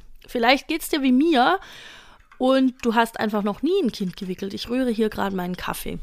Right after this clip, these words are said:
Kaffee ist super. Es ist heute der erste Mai und, ähm, ich war gestern ganz lange wach. <laughs> Die kleine Fea war gestern ganz lange wach,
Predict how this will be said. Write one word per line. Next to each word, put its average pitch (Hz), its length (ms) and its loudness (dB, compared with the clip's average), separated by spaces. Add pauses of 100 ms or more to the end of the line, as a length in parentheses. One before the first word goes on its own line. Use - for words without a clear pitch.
(520)
Kaffee 190 320 -6
ist - 140 -8
super. 185 320 -10 (2500)
Es 196 200 0
ist - 100 -2
heute 202 280 6
der 202 160 2
erste 214 300 0
Mai 196 420 2 (440)
und, 208 460 -2
ähm, 196 300 2
ich - 160 -12
war 196 140 0
gestern 220 680 2 (1120)
ganz 214 320 4
lange 220 360 4
wach. 143 400 -2 (600)
<laughs> - 840 -4
Die 262 80 -6
kleine 403 300 2
Fea 254 280 2
war 240 120 0
gestern 262 340 -4
ganz 285 280 -2
lange 254 280 2
wach, 262 260 0